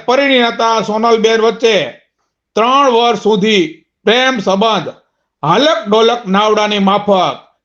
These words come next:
તું તું મેં મેં કરતા કરતા આગળ વધ્યો હતો. અંતે એક મ્યાનમાં બે તલવારો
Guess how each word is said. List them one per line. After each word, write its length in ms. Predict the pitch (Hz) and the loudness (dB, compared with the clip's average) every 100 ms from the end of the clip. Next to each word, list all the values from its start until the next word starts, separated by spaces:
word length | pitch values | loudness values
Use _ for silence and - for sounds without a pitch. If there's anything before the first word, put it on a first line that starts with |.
| _ 247 | _ 0
તું 160 | 277 311 | 2 2
તું 180 | 302 285 | 0 2
મેં 160 | 240 240 | 0 0
મેં 160 | 233 - | -2 -2
કરતા 360 | 208 214 214 202 | -4 -2 -2 -2
કરતા 360 | 196 202 196 - 175 | -2 -2 -4 -4 -4
આગળ 300 | 196 202 220 196 | -2 0 2 2
વધ્યો 280 | 170 185 160 | 2 0 0
હતો. 260 | 170 151 113 92 _ _ _ _ _ _ _ - | -2 -2 -2 -6 _ _ _ _ _ _ _ -2
અંતે 420 | 196 226 - 233 233 226 - _ _ | -2 0 0 0 0 -4 -14 _ _
એક 260 | 202 277 294 226 | 2 2 0 -2
મ્યાનમાં 480 | 220 226 226 226 196 | -2 -2 0 -2 2
બે 100 | 220 240 240 | 0 0 0
તલવારો 380 | 226 226 226 | 2 2 2